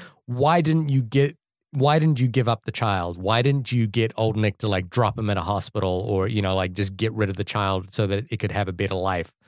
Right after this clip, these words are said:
And, and, you know, Brie Larson's response is, "Well, what are you talking about? That's my kid. I would never give up my kid."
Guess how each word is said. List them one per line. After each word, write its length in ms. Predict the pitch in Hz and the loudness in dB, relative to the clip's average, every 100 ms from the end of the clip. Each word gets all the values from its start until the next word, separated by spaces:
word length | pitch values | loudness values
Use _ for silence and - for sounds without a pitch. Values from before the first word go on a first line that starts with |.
| _ _ _ - - | _ _ _ -20 -4
And, 500 | 117 120 113 113 104 - _ _ _ _ _ _ _ - _ - | 0 2 4 2 0 -4 _ _ _ _ _ _ _ -20 _ 0
and, 640 | 123 123 123 123 123 139 | 4 6 6 6 4 4
you 100 | 165 | 4
know, 200 | 139 123 | 6 6
Brie 220 | 123 139 135 | 4 4 6
Larson's 460 | 143 147 151 127 | 6 4 4 4
response 400 | 120 - 160 151 | 2 2 2 4
is, 240 | 135 113 117 | 4 2 -2
"Well, 440 | 120 113 120 120 | -6 0 2 2
what 180 | 113 135 | 2 2
are 20 | |
you 100 | 127 | 2
talking 300 | 117 160 156 | 2 0 2
about? 160 | 101 95 | 0 0
That's 200 | 113 - | 0 0
my 180 | 120 110 | 0 0
kid. 340 | - 160 107 | 0 0 2
I 100 | 95 | 2
would 180 | 107 107 | 0 0
never 340 | 117 104 101 | 0 2 0
give 300 | 98 - 104 | -4 -2 0
up 140 | 104 104 | 0 -2
my 160 | 95 | -4
kid." 440 | 95 - 127 87 | -4 0 0 0